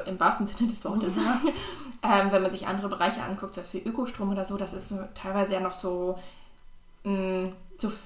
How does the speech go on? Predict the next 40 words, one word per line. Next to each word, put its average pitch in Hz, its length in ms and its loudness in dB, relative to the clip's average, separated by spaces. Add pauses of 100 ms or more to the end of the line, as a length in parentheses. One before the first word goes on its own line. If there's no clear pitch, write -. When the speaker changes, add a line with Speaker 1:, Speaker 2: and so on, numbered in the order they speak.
Speaker 1:
so 208 160 0
fern, 220 480 6
das 202 160 0
ist - 140 -2
nicht 208 180 0
so, 202 220 0
nicht 208 140 0
so 214 60 -2
leicht 185 560 4
zu - 80 -8
verstehen, 214 300 0
Speaker 2:
Mhm. - 60 -4
Speaker 1:
vielleicht 190 240 6
auch, 202 140 4
wenn 190 80 2
man 185 120 2
sich 190 120 -6
da 196 100 0
nicht 196 160 -2
so 202 100 -4
intensiv 196 420 -2
mit 180 120 -4
beschäftigt. 202 520 -4
Und 196 220 -4
Speaker 2:
Mhm. 185 80 -8
Speaker 1:
Plastikmüll 226 600 2
war 190 180 0
für - 100 -6
mich 208 180 0
am 180 100 -2
Anfang 196 360 -2
das, 185 300 -2 (580)
okay, 202 540 0
damit 202 260 4
starte 240 380 4
ich, 262 160 0
da 208 120 0
weiß 196 280 0
ich, 208 340 -4 (220)
ne, 240 240 2